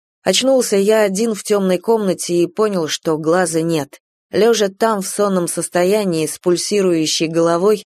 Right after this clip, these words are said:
я хотел, чтобы кто-то меня обнял, поцеловал в лоб и сказал, что все будет хорошо.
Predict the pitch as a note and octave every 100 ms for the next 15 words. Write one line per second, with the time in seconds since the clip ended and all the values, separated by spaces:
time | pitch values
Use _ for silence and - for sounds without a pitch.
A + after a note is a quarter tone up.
0 | _ - G#3+ G#3+ B3 A3+ G#3 G3 - A#3
1 | G#3+ G3+ G3+ G#3 - G#3 A3 G3 F#3+ F3
2 | F3 F3+ - F3+ F#3 F#3 F#3 E3+ E3 F#3+
3 | A#3 A#3 F#3+ F3 - E3+ E3+ G3+ F#3+ -
4 | - F3 - - A3 F#3 F3+ F3 F#3+ F3+
5 | F3 - C#3+